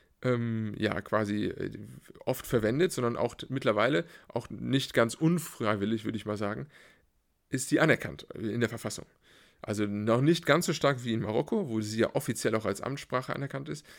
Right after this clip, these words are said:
aber sie ist zumindest schon legitimiert und auch offiziell anerkannt, also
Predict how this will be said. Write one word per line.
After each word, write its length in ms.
aber 240
sie 100
ist 140
zumindest 320
schon 220
legitimiert 680
und 120
auch 160
offiziell 360
anerkannt, 260
also 220